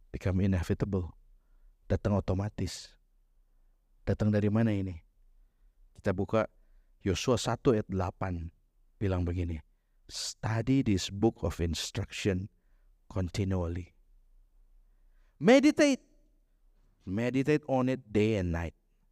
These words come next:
So will, you will be sure to obey everything written in it. Only then will you prosper and succeed in all you do. Suruh tiga. Study, meditate,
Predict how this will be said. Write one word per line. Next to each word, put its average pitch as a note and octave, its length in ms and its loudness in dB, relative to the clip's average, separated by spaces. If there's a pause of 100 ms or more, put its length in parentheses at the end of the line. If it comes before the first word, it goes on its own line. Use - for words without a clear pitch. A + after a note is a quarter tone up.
(160)
So B2+ 320 0
will, A2 240 2
you C3 320 2
will D3 400 4
be A2+ 240 0
sure D3 480 0 (400)
to A#2 160 -8
obey D#3+ 800 2 (320)
everything D3+ 880 0
written B2+ 800 0
in F#2 160 -2
it. F2 80 -12 (560)
Only F3+ 320 4
then G#2+ 480 0 (320)
will G2 160 2
you F#2+ 160 0
prosper - 500 0
and G#2+ 140 2
succeed - 560 -2 (500)
in - 140 -6
all F2+ 240 2
you E2+ 80 0
do. E2 240 -4 (720)
Suruh - 320 -4
tiga. G2 320 0 (880)
Study, A2 720 0 (260)
meditate, F#2 540 0